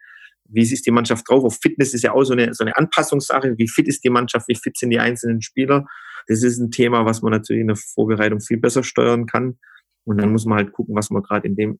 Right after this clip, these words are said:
dementsprechend, äh, vorfindet und da, äh, das Maximale dann rausholt innerhalb kürzester Zeit und später natürlich dann in einer, in einer Break, in einer Break, also in einer Pause, äh, kann man dann andere Sachen dann eingehen.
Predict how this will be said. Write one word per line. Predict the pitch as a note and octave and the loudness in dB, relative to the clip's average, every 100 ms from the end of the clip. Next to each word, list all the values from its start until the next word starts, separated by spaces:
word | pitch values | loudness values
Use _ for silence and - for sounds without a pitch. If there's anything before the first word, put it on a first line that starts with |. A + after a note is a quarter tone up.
| - | -4
dementsprechend, | G#2 G2+ - - G#2 G2+ G2 | -2 -2 -4 -8 -6 -6 -6
äh, | G#2 | -6
vorfindet | G2 B2 B2 A#2+ A2 | 2 2 2 0 0
und | G2 G2+ | 0 -2
da, | G#2 G#2 | 0 -2
äh, | - G2+ | -6 -10
das | G2+ - | -10 -6
Maximale | G#2 - G#2 G#2 | -6 -4 -4 -2
dann | G2+ G2 | -2 -2
rausholt | A2+ G#2+ - G#2+ - | -4 -4 -6 -6 -8
innerhalb | G2+ G#2 G#2 G2+ | -4 -2 -4 -4
kürzester | - A#2+ A2+ A2+ G#2+ | -2 -2 -2 -4 0
Zeit | C3+ E3+ | 2 4
und | B2 | 2
später | A2+ A#2+ B2+ | 0 2 2
natürlich | A#2+ A2+ A2+ A2+ | 0 -2 -2 0
dann | A2+ A2 - - - - _ | 0 -2 -6 -20 -20 -20 _
in | - | -2
einer, | G#2 G#2+ | -2 0
in | |
einer | G#2 | 0
Break, | A2+ A2 | 2 0
in | A2 | -2
einer | |
Break, | - A#2 A#2+ | 0 2 0
also | - G#2+ | -2 -2
in | G#2 | -2
einer | G#2 | 0
Pause, | A2+ A#2+ A#2+ A#2 A2+ | 2 2 2 0 0
äh, | - G#2+ G#2 G#2 | -4 -2 0 -2
kann | - G#2+ | -2 -2
man | G#2 | 0
dann | G2+ G2+ G#2 | 0 -2 -4
andere | - G#2 G2+ | -2 0 2
Sachen | G2 G2+ C#3+ | 2 0 0
dann | F#2+ | 0
eingehen. | F#2+ F#2+ G3 | 0 -2 -2